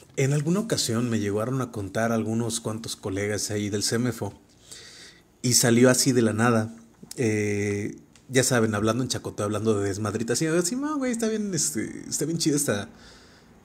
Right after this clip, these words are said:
esta, este, esas nuevas instalaciones", porque en ese momento no se habían cambiado de instalaciones, no era un pinche cuchitril que antes era.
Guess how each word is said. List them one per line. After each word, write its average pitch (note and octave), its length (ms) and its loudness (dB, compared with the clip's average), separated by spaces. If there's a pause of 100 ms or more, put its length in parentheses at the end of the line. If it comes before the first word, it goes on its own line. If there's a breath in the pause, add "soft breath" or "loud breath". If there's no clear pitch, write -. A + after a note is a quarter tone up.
(140)
esta, A2 400 2
este, G2 640 -2
esas A#2 160 0
nuevas B2+ 180 2
instalaciones", A2+ 420 -2
porque A#2 220 -8
en G#2 40 -2
ese G2+ 120 -2
momento G2 320 -6
no G#2+ 80 -4
se G2+ 80 -2
habían G2 160 -4
cambiado F#2+ 300 -4
de F#2 80 -4
instalaciones, G#2 440 -6
no G2 120 -4
era G2+ 80 -4
un G2 160 -8
pinche - 320 -12
cuchitril A2+ 420 -8
que - 100 -10
antes F#2 280 -8
era. A2 160 -8